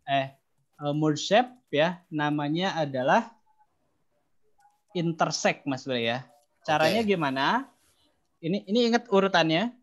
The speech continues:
Speaker 1: Klik gambarnya. Oke, klik dulu gambarnya, Mas Bre.
Speaker 2: Oke.
Speaker 1: Tekan shift di keyboard. Klik
Speaker 2: Tekan shift di keyboard.
Speaker 1: kotaknya, ya. Klik
Speaker 2: Oke.
Speaker 1: shape-nya.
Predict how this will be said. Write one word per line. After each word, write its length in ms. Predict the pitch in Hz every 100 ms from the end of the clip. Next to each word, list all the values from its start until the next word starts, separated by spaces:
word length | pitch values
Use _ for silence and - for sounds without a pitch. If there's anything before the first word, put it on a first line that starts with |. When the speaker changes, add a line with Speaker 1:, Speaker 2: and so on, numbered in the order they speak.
| _
Speaker 1:
Klik 260 | - 247 262
gambarnya. 600 | 190 170 156 139 131 190 - _ _ _ _ _ _ _
Oke, 420 | - 120 139 202 _ _ -
klik 180 | 160
dulu 200 | 160 170
gambarnya, 360 | 190 160 156 190
Mas 140 | 196
Bre. 260 | 180 202 269 _ _ _ _
Speaker 2:
Oke. 220 | 120 -
Speaker 1:
Tekan 280 | 127 220 226
shift 300 | 220 262 254
di 140 | 202 190
keyboard. 440 | 185 151 147 202 - _ _ _ _
Klik 180 | 226 247
Speaker 2:
Tekan 160 | 117
shift 240 | 113 131 131
di 80 | 113
keyboard. 460 | 120 101 110 143 - _ -
Speaker 1:
kotaknya, 640 | 170 170 175 151 113 104 _ -
ya. 220 | 117 123
Klik 260 | - 185 -
Speaker 2:
Oke. 80 | -
Speaker 1:
shape-nya. 500 | 180 - 139 113